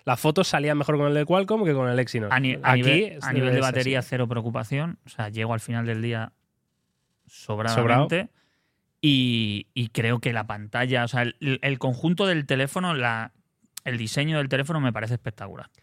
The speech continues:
Speaker 1: Lo de tiene delante tres agujeritos,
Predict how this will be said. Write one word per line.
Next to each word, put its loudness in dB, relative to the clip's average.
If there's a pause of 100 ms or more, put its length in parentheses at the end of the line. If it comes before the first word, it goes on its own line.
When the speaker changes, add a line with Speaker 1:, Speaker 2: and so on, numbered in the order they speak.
(100)
Speaker 1:
Lo 4
de 4
tiene 2 (280)
delante 4
tres 2
agujeritos, 2